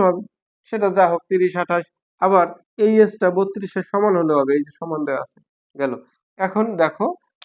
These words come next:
যে পরে, তাহলে এখানে করব কি? প্রিন্ট, প্রিন্ট, ঠিক আছে? প্রিন্টে সৌরভ, একবার এটা কি হবে? যে আমাদের এখানে যোগ্য একবার হবে আর একবার হবে না।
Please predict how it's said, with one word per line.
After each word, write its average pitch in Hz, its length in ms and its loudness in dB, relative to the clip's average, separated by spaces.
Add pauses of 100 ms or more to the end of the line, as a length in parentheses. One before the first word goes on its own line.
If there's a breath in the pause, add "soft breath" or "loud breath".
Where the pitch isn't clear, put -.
(100)
যে 147 100 0 (300)
পরে, 151 220 4 (880)
তাহলে 170 220 0
এখানে 190 200 0 (100)
করব 190 140 0 (120)
কি? 233 60 -4 (100)
প্রিন্ট, 156 300 4 (1700)
প্রিন্ট, 160 280 2 (220)
ঠিক 190 220 -6
আছে? 214 160 -4 (600)
প্রিন্টে 202 400 2 (560)
সৌরভ, 202 380 6 (640)
একবার 190 320 2 (160)
এটা 196 240 0
কি 208 160 -2
হবে? 135 180 2 (500)
যে 175 100 2 (160)
আমাদের 185 280 4 (120)
এখানে 202 240 -2 (140)
যোগ্য 196 200 2 (140)
একবার 196 300 0
হবে 196 160 0 (120)
আর 156 160 4
একবার 196 200 -2 (340)
হবে 170 260 4
না। 107 60 -6